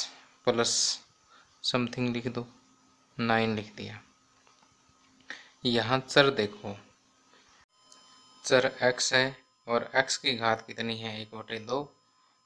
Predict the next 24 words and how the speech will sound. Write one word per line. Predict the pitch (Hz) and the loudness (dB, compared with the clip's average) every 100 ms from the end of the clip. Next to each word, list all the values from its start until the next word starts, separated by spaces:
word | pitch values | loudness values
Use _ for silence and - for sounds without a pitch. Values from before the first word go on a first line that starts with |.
| - | -8
तो | |
इस | 123 117 | -6 -4
बीजीय | 120 120 127 | -4 -2 0
व्यंजक | 120 120 120 120 | 2 2 0 -4
की | - 123 | -4 -4
घात | 117 110 117 | -2 -2 -4
भी | 120 | -10
कितनी | 120 120 117 | -10 -10 -8
होगी? | 107 104 101 | -8 -10 -12
एक | 110 110 | -12 -12
बटे | 110 113 110 | -12 -10 -10
दो। | 113 123 - _ _ _ _ _ _ _ _ _ _ - | -10 -14 -16 _ _ _ _ _ _ _ _ _ _ -10
तो | 117 117 - _ _ 120 | -4 -4 -6 _ _ -6
एक | 120 131 | -6 -4
बटे | 123 127 | -4 -2
दो | 123 | 0
क्या | 120 120 | 0 -2
पूर्ण | - 123 120 | -2 -2 -2
संख्या | - 117 117 110 | -2 -4 -6 -4
है? | 127 131 107 _ _ _ | -2 -4 -6 _ _ _
पूर्ण | 113 113 | -8 -6
संख्या | 110 113 110 110 | -6 -8 -6 -8
नहीं | 107 107 120 | -8 -10 -10
है। | 123 127 | -10 -14